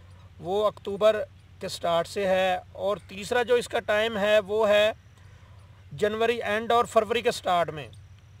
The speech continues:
और जो इसके बाद वाला टाइम है वो है गर्मियों का जो स-, लगता है, वो आप गंदम की कटाई के बाद फ़ौरन लगा सकते हैं। तो जो गंदम की कटाई के बाद लगता है, उसकी वीडियो भी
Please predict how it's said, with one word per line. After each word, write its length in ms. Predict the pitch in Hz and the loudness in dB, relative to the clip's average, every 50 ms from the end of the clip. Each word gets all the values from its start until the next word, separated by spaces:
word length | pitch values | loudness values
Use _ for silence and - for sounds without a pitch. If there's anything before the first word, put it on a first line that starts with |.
| - - - - - 196 | -20 -20 -20 -10 -6 -6
और 120 | 220 202 | -6 -2
जो 100 | 180 240 | 0 0
इसके 340 | 220 202 226 - - - 285 220 180 | 0 -2 -4 -10 -6 -4 -4 -2 0
बाद 280 | 190 196 196 202 214 | 2 2 4 4 4
वाला 200 | 233 240 247 254 247 | 4 4 4 4 2
टाइम 320 | - 240 220 226 233 226 202 | 2 2 2 2 2 0 0
है 180 | 214 226 226 220 | 0 2 2 0
वो 240 | 196 214 226 233 | 0 2 2 4
है 180 | 226 214 220 226 | 6 6 4 4
गर्मियों 360 | 185 220 208 214 220 226 233 220 | 4 0 0 0 -2 -4 -4 -2
का 120 | - 226 | -2 -2
जो 140 | 220 208 214 | -2 -2 -2
स-, 180 | - - - 208 | -4 -6 -10 -10
लगता 320 | 190 185 180 - - 208 196 | -8 -8 -8 -6 -4 -2 0
है, 120 | 190 196 | 2 0
वो 160 | 190 190 208 214 | 0 0 -2 -2
आप 340 | - 202 196 196 208 - 190 | -2 0 0 0 0 -2 -4
गंदम 340 | 170 196 190 196 214 214 208 | -6 -6 -4 -4 -6 -8 -8
की 80 | 208 185 | -10 -12
कटाई 320 | - 190 - 190 196 196 | -10 -6 -2 -2 -2 -2
के 80 | 180 202 | -2 -4
बाद 200 | 175 185 190 180 | -2 -2 -2 -2
फ़ौरन 240 | - - 180 175 180 | -4 -6 -6 -6 -6
लगा 220 | 170 160 151 156 139 | -6 -6 -6 -6 -6
सकते 300 | 151 143 - - 156 143 | -8 -12 -16 -16 -16 -16
हैं। 120 | 127 127 - - - - - - - - - - - - - - - - | -16 -16 -20 -20 -20 -20 -20 -20 -20 -20 -20 -20 -20 -20 -20 -18 -12 -10
तो 60 | 208 185 | -8 -2
जो 300 | 208 247 240 247 254 247 | 2 4 4 6 4 4
गंदम 340 | - 226 220 220 240 247 233 | 4 0 -2 0 -2 -2 -2
की 100 | 240 254 | -4 -6
कटाई 340 | - 233 180 220 202 208 220 | -6 -4 -2 0 2 2 2
के 100 | - 254 | 2 0
बाद 220 | 214 240 240 240 | 2 4 4 2
लगता 260 | 233 220 180 - 233 240 | 2 -2 -2 0 2 4
है, 80 | 240 226 | 4 2
उसकी 260 | 214 - - 240 233 | 0 -2 -6 -10 -8
वीडियो 340 | 214 226 226 190 233 240 240 | -6 -6 -6 -4 -4 -4 -4
भी 380 | 190 226 233 233 233 220 190 | -4 -4 -6 -4 -6 -6 -10